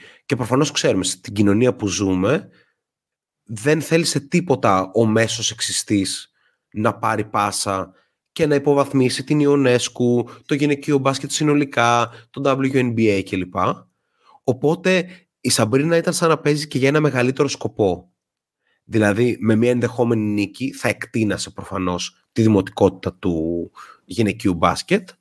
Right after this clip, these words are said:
αλλά και μόνο το γεγονός ότι ήταν ανταγωνιστική έδειξε ότι το επίπεδο είναι υψηλό,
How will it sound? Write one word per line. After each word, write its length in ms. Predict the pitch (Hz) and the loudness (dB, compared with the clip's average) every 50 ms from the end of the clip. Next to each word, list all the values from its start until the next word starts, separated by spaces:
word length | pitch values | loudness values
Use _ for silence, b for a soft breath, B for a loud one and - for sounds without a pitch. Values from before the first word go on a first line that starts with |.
| _ _ _ _ _ B B B B B B | _ _ _ _ _ B B B B B B
αλλά 260 | - 151 147 135 131 | 0 2 2 2 2
και 160 | 131 - 135 | 2 2 2
μόνο 280 | 127 135 165 202 202 185 | 2 4 4 2 2 2
το 100 | - 147 | 2 2
γεγονός 400 | 131 117 117 120 135 147 - - | 4 4 4 4 4 2 0 -2
ότι 100 | - - | -8 -6
ήταν 200 | - - 156 139 | -4 -2 0 0
ανταγωνιστική 640 | 123 110 107 104 104 95 - - - - - 170 151 | 2 2 2 2 0 -2 -2 -6 -10 -4 0 2 2
έδειξε 640 | 135 143 139 135 135 - - - - 180 185 185 B B B B B B B - | 4 4 2 0 -2 -6 -4 -2 -2 -2 -2 -4 B B B B B B B -2
ότι 760 | 120 117 117 - 117 110 104 101 101 101 98 95 92 - - _ | 0 0 0 0 0 2 2 2 2 2 0 -2 -4 -6 -8 _
το 80 | - - | 2 2
επίπεδο 360 | 113 113 - 127 123 123 117 | 2 2 0 -2 0 2 4
είναι 100 | 120 120 | 4 4
υψηλό, 680 | 117 117 - - - 95 95 98 101 123 151 202 - | 2 2 0 -4 -2 0 0 0 2 0 0 -2 -4